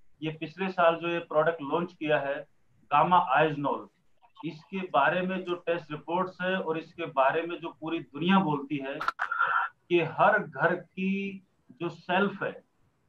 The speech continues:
उसके अंदर ये product होना चाहिए। किस तरीके से gamma aisnol से हम कितने बड़ी तादाद में कितने लोगों को बड़े-बड़े हॉस्पिटलों में बड़े महंगे operation से,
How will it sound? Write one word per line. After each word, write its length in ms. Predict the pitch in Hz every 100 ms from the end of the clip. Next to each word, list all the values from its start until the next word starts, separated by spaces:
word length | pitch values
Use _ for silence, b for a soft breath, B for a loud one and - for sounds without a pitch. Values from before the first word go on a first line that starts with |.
| -
उसके 420 | 190 190 - 214
अंदर 400 | 226 185 175 185
ये 100 | 190
product 500 | 180 160 151 165 175
होना 360 | 156 165 170 165
चाहिए। 360 | - 113 98 - _ _ _ _ _ _ _ _ -
किस 300 | 202 208 -
तरीके 460 | 185 196 - 220 214
से 500 | 190 185 196 202 208 - _ _ _ _ _ _ _ _ _ _ _ -
gamma 480 | 160 180 196 220 190
aisnol 640 | 165 170 175 160 185 185
से 240 | 180 180 185
हम 340 | 170 180 185 -
कितने 640 | - - - 190 208 220 214
बड़ी 440 | 190 - 165 214
तादाद 580 | 214 185 170 170 180 180
में 160 | 185 185
कितने 420 | - - 220 233
लोगों 280 | 185 175 175
को 420 | 175 180 190 190 _ _ _ _
बड़े-बड़े 420 | 165 196 196 208 208
हॉस्पिटलों 800 | 190 160 160 180 180 175 175 180
में 200 | 190 180 -
बड़े 180 | 160 180
महंगे 560 | - _ 135 156 185 185
operation 600 | 151 - - 170 170 175
से, 320 | 180 180 185